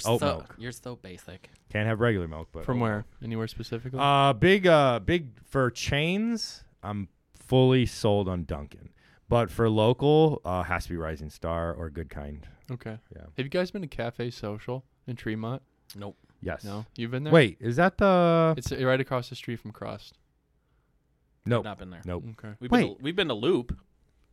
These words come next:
Speaker 3: Yeah, that's,
Speaker 1: Is that
Speaker 3: that's around
Speaker 1: the,
Speaker 3: the corner from Loop.
Speaker 1: is that, is that the place that has, like, a thrift store in the back?
Speaker 3: Mm-hmm.
Speaker 1: Yes, I have been
Speaker 3: You've
Speaker 1: there.
Speaker 3: been there?
Speaker 1: Yeah, yeah, yeah.
Speaker 3: How do you like the coffee?
Speaker 1: It was good. I don't know if the
Speaker 3: It's nothing like Loop or
Speaker 1: I'm
Speaker 3: Rising
Speaker 1: not
Speaker 3: Star.
Speaker 1: sure if the barista was,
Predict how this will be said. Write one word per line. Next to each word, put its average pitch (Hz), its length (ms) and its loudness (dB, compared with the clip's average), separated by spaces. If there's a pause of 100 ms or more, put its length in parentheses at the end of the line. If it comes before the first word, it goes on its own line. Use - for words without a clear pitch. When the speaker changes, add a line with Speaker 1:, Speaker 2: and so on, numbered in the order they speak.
Speaker 3:
Yeah, 117 240 -2
that's, 113 180 -8
Speaker 1:
Is 143 80 6
that 208 140 8
Speaker 3:
that's 226 100 4
around 165 160 8
Speaker 1:
the, 113 60 0
Speaker 3:
the 110 60 -6
corner 107 300 -8
from 104 220 -14
Loop. 104 80 0
Speaker 1:
is 135 100 4
that, 208 240 8
is 156 80 4
that 208 120 4
the 214 60 -4
place 214 220 2
that 190 60 4
has, 165 120 4
like, 151 120 2
a 95 80 0
thrift 120 320 -2
store 135 240 0
in 135 60 2
the 135 80 0
back? 135 280 -2
Speaker 3:
Mm-hmm. 127 200 -8 (100)
Speaker 1:
Yes, 170 260 10
I 123 80 2
have 151 200 4
been 90 120 0
Speaker 3:
You've 69 120 -2
Speaker 1:
there. 123 60 4
Speaker 3:
been 131 60 2
there? 165 160 2
Speaker 1:
Yeah, 175 160 6
yeah, 127 160 4
yeah. 104 300 2
Speaker 3:
How 120 80 -4
do 117 40 -2
you 113 60 0
like 110 120 -6
the 117 80 -14
coffee? 113 420 -14 (1120)
Speaker 1:
It 165 100 6
was 170 320 6 (400)
good. 104 360 4
I 120 100 4
don't 156 200 6
know 170 180 6
if 147 100 2
the 127 280 4
Speaker 3:
It's - 80 -4
nothing 117 260 -4
like 101 200 -12
Loop 98 280 -10
or 95 100 -2
Speaker 1:
I'm 135 120 2
Speaker 3:
Rising 151 80 2
Speaker 1:
not 175 260 6
Speaker 3:
Star. - 60 -18
Speaker 1:
sure 160 420 4
if - 160 2
the 135 100 2
barista 117 800 2
was, 113 600 0